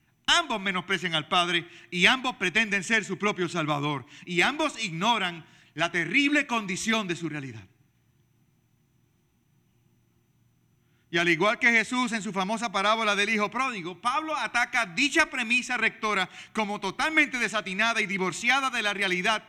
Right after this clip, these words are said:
vivamente constatada a saciedad en la historia y en mi historia personal.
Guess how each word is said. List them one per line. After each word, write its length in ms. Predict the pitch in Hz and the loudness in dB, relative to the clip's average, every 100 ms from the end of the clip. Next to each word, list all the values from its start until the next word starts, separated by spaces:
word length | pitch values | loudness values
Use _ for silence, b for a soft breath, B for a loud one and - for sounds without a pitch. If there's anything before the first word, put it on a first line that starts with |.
| 143 | -4
vivamente 640 | 151 262 247 226 220 208 208 | 4 4 4 2 0 -2 -2
constatada 640 | 208 190 180 190 165 151 B B | -2 -2 0 2 2 -2 B B
a 100 | 180 | 2
saciedad 640 | 208 175 165 165 180 143 | 2 0 0 2 0 0
en 100 | 151 | -4
la 40 | 143 | -6
historia 460 | - 190 170 139 - B | -4 -2 0 -2 -8 B
y 100 | 165 | 2
en 80 | |
mi 60 | 160 | 2
historia 300 | 143 190 156 | -2 -2 -2
personal. 380 | 135 120 110 | -4 -12 -14